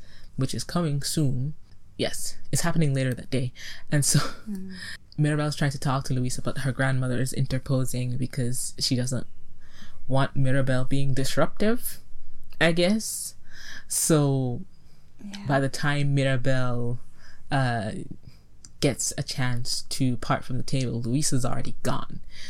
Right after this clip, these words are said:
Speaker 1: She's already in the town going about her duties. Uh, moving, uh, churches and fixing houses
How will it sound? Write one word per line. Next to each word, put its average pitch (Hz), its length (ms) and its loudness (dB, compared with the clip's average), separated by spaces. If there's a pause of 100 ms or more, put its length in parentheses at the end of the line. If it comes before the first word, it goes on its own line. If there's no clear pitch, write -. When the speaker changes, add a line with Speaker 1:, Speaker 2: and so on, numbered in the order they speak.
(140)
Speaker 1:
She's 135 180 0
already 131 200 0
in 135 240 -2
the 139 60 -2
town 127 420 0
going 120 220 -2
about 120 240 -4
her 120 140 -2
duties. 110 720 -2
Uh, - 440 -4 (640)
moving, 143 800 2 (120)
uh, - 340 -4 (260)
churches 143 760 -2
and 120 420 -2 (220)
fixing 135 380 -2
houses 131 680 -2